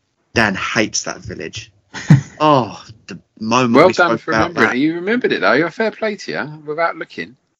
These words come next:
Speaker 1: Uh, so I, I had it more as Mapusa.
Speaker 3: I would never have got that in a million years.
Speaker 1: Well, I watched Kenobi eighty-four times so far, so, eh,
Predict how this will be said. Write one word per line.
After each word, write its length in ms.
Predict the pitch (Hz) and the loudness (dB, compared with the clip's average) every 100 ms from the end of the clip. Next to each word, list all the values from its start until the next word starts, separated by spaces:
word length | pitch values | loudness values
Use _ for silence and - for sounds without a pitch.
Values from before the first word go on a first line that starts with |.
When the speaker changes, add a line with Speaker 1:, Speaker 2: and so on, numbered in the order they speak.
| _ | _
Speaker 1:
Uh, 220 | 110 110 110 | -8 -8 -8
so 180 | - | -8
I, 160 | 113 117 107 | -6 -4 -6
I 80 | |
had 180 | 107 127 | -4 0
it 80 | 127 | 0
more 200 | 123 123 | 2 2
as 100 | 120 | 2
Mapusa. 1000 | 120 120 123 120 - 135 131 120 95 - _ _ _ _ - - - _ - | -2 0 2 2 2 2 2 2 0 -4 _ _ _ _ -14 -14 -14 _ -4
Speaker 3:
I 60 | |
would 220 | 92 85 82 | -4 -4 -4
never 240 | 90 82 | -4 -4
have 100 | 80 | -8
got 200 | - - | -8 -8
that 180 | 85 78 | -10 -10
in 60 | |
a 20 | 85 | -12
million 420 | 85 82 85 87 | -12 -10 -8 -6
years. 380 | 87 90 85 - - - - - - _ - - - - 87 - - 101 - - 78 - - | -6 -6 -8 -14 -18 -20 -16 -16 -16 _ -8 -8 -12 -10 -10 -10 -6 -6 -6 -8 -8 -8 -6
Speaker 1:
Well, 520 | 101 104 104 - - - - | -6 -4 -4 -6 -10 -14 -8
I 140 | - 98 | -2 0
watched 300 | 95 - - | 0 -4 -4
Kenobi 360 | 92 90 95 | -4 -2 -2
eighty-four 420 | 95 95 - 98 | -2 -6 -8 -8
times 360 | 95 107 101 92 | -4 -4 -4 -4
so 100 | 85 | -10
far, 280 | - 92 92 | -8 -8 -8
so, 300 | - 95 95 90 _ - - - - - - - - | -10 -8 -8 -10 _ -18 -14 -14 -16 -20 -20 -16 -4
eh, 140 | 104 | -4